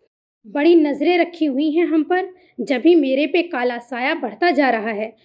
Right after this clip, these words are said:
ओए कोड़ी, मेरी नज़र उतारो, काला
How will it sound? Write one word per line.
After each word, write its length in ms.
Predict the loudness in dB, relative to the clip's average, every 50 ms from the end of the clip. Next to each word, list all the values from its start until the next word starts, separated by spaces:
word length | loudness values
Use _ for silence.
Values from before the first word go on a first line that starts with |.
| _ _ _ 2
ओए 160 | 4 4 4 4
कोड़ी, 340 | 4 2 4 4 6 6 6
मेरी 280 | 6 4 4 2 2
नज़र 300 | 0 0 0 0 0 0
उतारो, 440 | 0 -2 -4 -4 -6 -6 -6 -8 -10 -14 _ _ _ _ -2
काला 280 | 0 2 2 2 0